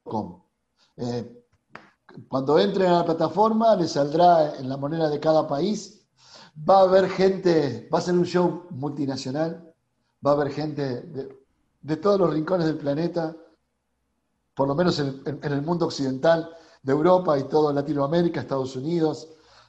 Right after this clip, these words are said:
Canadá, lugares donde hemos ido, hemos tocado, que hay una colonia muy grande de,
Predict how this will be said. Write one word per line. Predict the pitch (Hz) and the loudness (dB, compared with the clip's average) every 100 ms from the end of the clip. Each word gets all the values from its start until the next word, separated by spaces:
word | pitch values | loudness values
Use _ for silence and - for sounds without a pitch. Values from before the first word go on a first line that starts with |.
| _ - | _ -8
Canadá, | 131 131 143 165 170 143 - - | -4 -2 2 4 4 -2 -14 -10
lugares | 131 147 160 | -2 0 2
donde | 143 147 | 0 0
hemos | 156 147 - | -2 -4 -6
ido, | 165 180 170 143 | -2 0 2 0
hemos | 131 120 | -4 -8
tocado, | 120 127 160 156 147 147 - - _ _ | -8 0 2 2 0 -4 -14 -20 _ _
que | - | -8
hay | 139 | -6
una | 131 | -6
colonia | 131 135 135 127 | -4 -4 -4 -6
muy | 131 131 | -4 -4
grande | 139 131 123 | -4 -4 -4
de, | 117 110 107 | -6 -10 -14